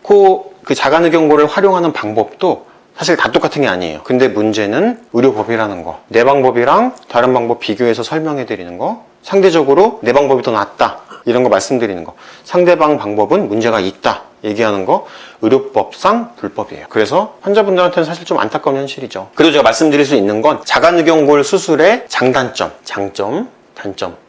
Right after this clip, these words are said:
요거 말씀드리는 거는 불법이 아니거든요. 이거 비교하는 거 아니에요.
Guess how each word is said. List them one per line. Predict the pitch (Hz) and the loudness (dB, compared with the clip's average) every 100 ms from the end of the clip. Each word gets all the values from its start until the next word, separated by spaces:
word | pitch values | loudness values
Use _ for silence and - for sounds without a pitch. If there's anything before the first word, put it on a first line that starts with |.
| _ - | _ -2
요거 | 127 151 | 4 6
말씀드리는 | 120 - 156 139 131 127 | 4 4 2 4 2 2
거는 | 123 165 120 - - - | 2 2 -2 -8 -12 -4
불법이 | 135 160 147 | 0 2 2
아니거든요. | 98 104 92 87 78 - | 0 -2 -4 -10 -14 -6
이거 | - 147 143 | 2 4 4
비교하는 | - 143 185 175 | 0 0 2 2
거 | |
아니에요. | 123 113 92 | 0 0 -2